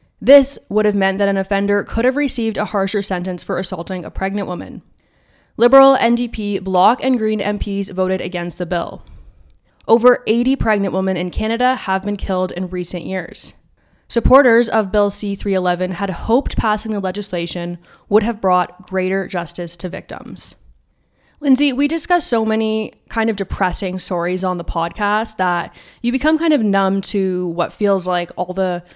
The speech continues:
radical changes and all the legislation that you really disagree with. But this actually really hit home for me, and it really bothers me that the Liberals voted against this bill. Just the other week on the show, we were discussing an Edmonton man who was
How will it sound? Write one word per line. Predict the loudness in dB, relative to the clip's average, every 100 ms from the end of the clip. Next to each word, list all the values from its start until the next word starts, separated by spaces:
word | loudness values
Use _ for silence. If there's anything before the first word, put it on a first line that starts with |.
| _ _ -2
radical | 4 4 2 -2
changes | -2 0 0 2 4 4 2 0
and |
all | -2
the | 0
legislation | -2 -4 -6 -6 -4 -6
that | -6
you | -4
really | -2 -2
disagree | -4 -8 -6 -4
with. | -2 -2 -6 -2
But | -2 -2 2
this | 2 2 0 2
actually | 2 2 -4
really | -2 -2
hit | -2 -6
home | -8 -10
for | -10 -8
me, | -8
and | -6
it | -8 -8
really | -12 -8 -4 -4 -2
bothers | -2 -2 -4 -6
me | -8 -8 -10 _ -20 -20 _ _
that | 0 2
the |
Liberals | 0 2 0
voted | 2 0 0
against | 0 -2 -4
this | -8 -2
bill. | 0 0 -2 -14 _ _ _
Just | -6 0
the | 2
other | 2
week | 0 0
on | -2
the | -2
show, | -2 0
we | 0 -2
were | -4
discussing | -6 -6 -6 -6 -6 -6
an | -6
Edmonton | -4 -2 0 0 -4
man | -4 -6 -6
who | -6 -4 -4
was | -2 -2 -4 -6 -10